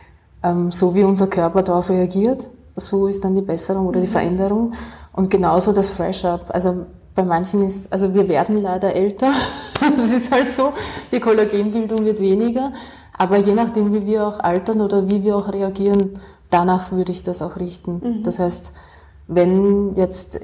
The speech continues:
Speaker 1: eher festeres Gewebe von Haus aus da ist, wird's länger dauern,
Speaker 2: Mhm.
Speaker 1: dass man, bis man eine Nachbehandlung braucht.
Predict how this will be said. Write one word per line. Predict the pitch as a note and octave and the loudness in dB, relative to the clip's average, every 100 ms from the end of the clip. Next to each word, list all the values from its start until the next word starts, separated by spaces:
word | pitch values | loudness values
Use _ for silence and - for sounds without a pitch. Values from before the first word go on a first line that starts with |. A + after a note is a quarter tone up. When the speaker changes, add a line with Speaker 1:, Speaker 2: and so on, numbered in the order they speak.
| - - - - - | -12 -12 -12 -14 -2
Speaker 1:
eher | G3 F#3 | 0 2
festeres | F#3+ F3+ G3+ F#3+ F#3+ | 2 0 2 0 0
Gewebe | F#3+ F3 F#3+ | 2 2 2
von | G3 F#3 | 0 -2
Haus | F3 F#3+ | -2 -4
aus | - | -4
da | D#3 D#3 | 0 0
ist, | F3+ F#3 F3+ F#3 | 0 -2 -8 -4
wird's | G3 G3 - | 0 -2 0
länger | E3+ E3 G3 | 0 4 2
dauern, | D3 D3 D3 D3+ D#3 E3 | 2 0 0 -2 -4 -6
Speaker 2:
Mhm. | A#3+ | -2
Speaker 1:
dass | E3+ A3+ | 0 0
man, | E3 D#3+ D#3 F3+ F3+ - | -2 -2 -4 -6 -8 -6
bis | F3 | -2
man | F3 D#3+ | 0 2
eine | C#3+ D#3+ D#3+ D#3 | 0 0 -2 0
Nachbehandlung | C#3+ - - F3+ F3 F3+ | -2 -2 0 2 2 -2
braucht. | F3 D#3+ F#3 G3 | -2 0 0 -2